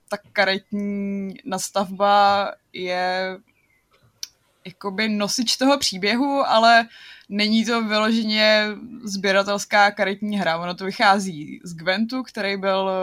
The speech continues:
minihrou ve třetím Zaklínači a zrovna ten aspekt sbírání kartiček si myslím, že ten třetí Zaklínač dělá líp než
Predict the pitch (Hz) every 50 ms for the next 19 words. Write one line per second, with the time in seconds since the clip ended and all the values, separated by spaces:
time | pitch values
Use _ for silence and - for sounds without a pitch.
0 | 185 175 - - - 214 185 185 185 185 185 196 196 208 196 196 190 185 175 165
1 | 156 156 - - _ _ 175 175 - - 196 - - 196 175 156 151 160 - -
2 | 190 190 202 214 226 226 - 277 262 269 269 _ _ - - - - - - _
3 | _ - - 190 196 196 202 202 196 214 220 226 226 220 220 214 - - 107 101
4 | - _ _ _ _ _ _ _ _ _ _ _ _ _ _ _ _ _ _ -
5 | 196 208 214 - 208 208 - - 220 214 202 - - - - - - 175 175 175
6 | 180 175 170 165 175 190 190 202 196 190 196 202 208 208 208 220 220 220 226 -
7 | 190 175 - - 175 165 - - 185 160 165 170 - - - 196 190 - - 185
8 | 196 202 196 - 196 196 202 202 196 202 196 - - - - - - - - 190
9 | 175 185 185 - 196 202 190 190 196 190 190 180 190 190 190 190 190 185 170 -
10 | 190 190 -